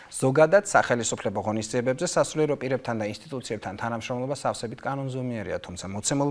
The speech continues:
მომენტში საუბარია ქართული ოცნების წინასაარჩევნო კამპანიის ფარგლებში ჩატარებულ პარტიულ შეკრებებზე. მაგალითად, თბილისის მერმა და პარტია ქართული ოცნების გენერალურმა მდივანმა ქუთაისში ბაგრატის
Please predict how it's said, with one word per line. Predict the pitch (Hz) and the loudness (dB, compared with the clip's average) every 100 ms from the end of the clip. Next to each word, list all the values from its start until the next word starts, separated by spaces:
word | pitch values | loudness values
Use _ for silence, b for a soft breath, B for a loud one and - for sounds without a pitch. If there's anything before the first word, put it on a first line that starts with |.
| 151 | 2
მომენტში | 156 160 - | 2 -2 0
საუბარია | 135 117 117 120 143 B B B - | 2 2 0 0 -2 B B B 6
ქართული | 175 180 240 226 | 8 10 8 6
ოცნების | 165 - 165 - | 4 2 -2 0
წინასაარჩევნო | 185 175 175 165 - 135 127 | 0 4 6 4 2 0 4
კამპანიის | 127 123 127 113 | 4 4 0 2
ფარგლებში | 135 120 123 131 196 | 6 6 4 -2 -2
ჩატარებულ | - 127 127 139 170 | 0 2 2 0 -4
პარტიულ | 180 156 160 - 190 | 2 4 4 0 -4
შეკრებებზე. | - 160 117 90 - - - B B 120 | -4 -2 -2 -2 -6 -8 -10 B B 0
მაგალითად, | 147 160 214 - | 0 2 0 0
თბილისის | 202 202 190 - | 0 0 -2 -2
მერმა | 185 185 180 | 2 2 4
და | - | 4
პარტია | 160 160 175 | 4 4 2
ქართული | 175 165 180 170 | 2 -2 -2 -2
ოცნების | 165 147 - | -2 -4 -2
გენერალურმა | 151 151 151 147 135 117 | 0 2 2 2 -2 -2
მდივანმა | 113 120 139 180 | -2 -2 -2 -4
ქუთაისში | 202 151 120 120 | -4 -4 -4 0
ბაგრატის | 160 151 156 165 | 0 2 0 -2